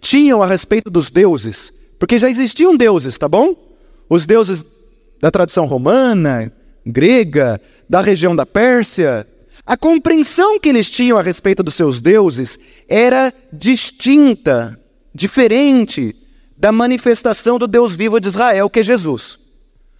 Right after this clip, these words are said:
Os deuses, com D minúsculo, pagãos, eles agiam de forma interesseira, muitas vezes sendo cruéis, e eles barganhavam a paz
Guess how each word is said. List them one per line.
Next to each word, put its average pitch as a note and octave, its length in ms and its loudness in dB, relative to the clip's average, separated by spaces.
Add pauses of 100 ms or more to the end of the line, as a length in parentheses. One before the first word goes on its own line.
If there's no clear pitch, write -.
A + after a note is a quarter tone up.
(220)
Os G#3+ 180 2
deuses, C#4+ 580 0 (680)
com G3+ 160 -2
D A3 140 2
minúsculo, A#3 560 0
pagãos, F#3 800 -2 (320)
eles A#3+ 300 2
agiam A#3 360 0
de A#3 120 -2
forma F#3+ 580 0
interesseira, A3+ 1080 0 (880)
muitas D4 460 2
vezes G#3 320 0
sendo G#3 280 -2
cruéis, A3+ 1000 -2 (420)
e E3+ 140 0
eles A3 240 0
barganhavam A3+ 1120 0
a A#3 80 -2
paz - 720 -4